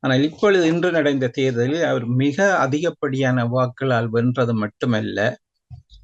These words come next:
அத்தோடு மூன்றாவது தடவையாகவும் லண்டன் நகர-, நகர மேயராக தெரிவு செய்யப்பட்டுள்ளார். அவரை பற்றி பெரிதாக கூற தேவையில்லை என்றால், முதல் தடவை இவர் லண்டன் நகர மேயராக வரும்பொழுது இவர் ஒரு வெளிநாட்டவர், ஒரு பஸ் சாரதியினுடைய மகன்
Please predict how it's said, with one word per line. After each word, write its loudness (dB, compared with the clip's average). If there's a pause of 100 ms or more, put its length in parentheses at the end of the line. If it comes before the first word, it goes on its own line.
(120)
அத்தோடு 0
மூன்றாவது 2
தடவையாகவும் 0
லண்டன் 0
நகர-, -2
நகர 0
மேயராக 2
தெரிவு -2
செய்யப்பட்டுள்ளார். -8 (880)
அவரை 0
பற்றி -2
பெரிதாக 2
கூற 0
தேவையில்லை 0
என்றால், 0
முதல் 0
தடவை 0 (540)
இவர் 0
லண்டன் 2
நகர 0
மேயராக 0
வரும்பொழுது 0
இவர் -2
ஒரு -4
வெளிநாட்டவர், 0 (560)
ஒரு 0
பஸ் 2 (200)
சாரதியினுடைய 2
மகன் 0